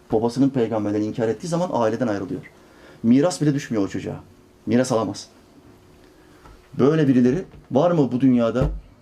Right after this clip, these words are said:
Var. Var mı bu ülkede? Var. Böyle olmamak için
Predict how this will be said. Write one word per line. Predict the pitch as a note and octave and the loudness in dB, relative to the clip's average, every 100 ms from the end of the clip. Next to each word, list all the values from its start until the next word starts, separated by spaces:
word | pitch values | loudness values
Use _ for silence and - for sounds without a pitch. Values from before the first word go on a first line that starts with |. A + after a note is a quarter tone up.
| _ G2+ | _ -4
Var. | G#2+ - - - | -2 -2 -4 -6
Var | A2+ D#3+ | -2 0
mı | F3 D3+ | 0 2
bu | C#3 | 2
ülkede? | C3+ C3 D3+ - _ | 2 -2 -4 -6 _
Var. | G#2 B2 A#2+ - _ _ _ _ | -4 -2 -2 -8 _ _ _ _
Böyle | G#2+ B2+ D3 | -2 2 2
olmamak | D3 C#3 D#3 C#3+ B2+ A#2+ | 2 0 0 -2 -4 -6
için | D#3+ | -18